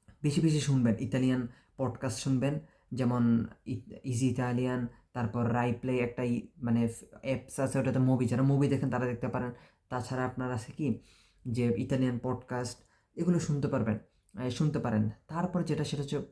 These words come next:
কথা বলা, প্রতিনিয়ত কথা বলবেন। আপনি যে বিষয় নিয়ে থাকেন না কেন, কথা বলার চেষ্টা করবেন।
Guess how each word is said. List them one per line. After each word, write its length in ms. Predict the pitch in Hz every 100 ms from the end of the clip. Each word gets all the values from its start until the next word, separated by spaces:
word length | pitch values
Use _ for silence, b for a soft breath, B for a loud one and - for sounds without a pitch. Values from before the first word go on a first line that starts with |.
| _
কথা 240 | 135 127
বলা, 180 | 117 113
প্রতিনিয়ত 580 | - - 180 180 170 156
কথা 240 | 131 117
বলবেন। 320 | 113 110 101 101 b b
আপনি 260 | - 131 131
যে 180 | 127 147
বিষয় 280 | 131 131
নিয়ে 180 | 135 135
থাকেন 260 | 127 113 117
না 120 | 110
কেন, 140 | 107
কথা 360 | 107 - 127 123
বলার 160 | 117 117
চেষ্টা 300 | 113 107 107
করবেন। 300 | 107 104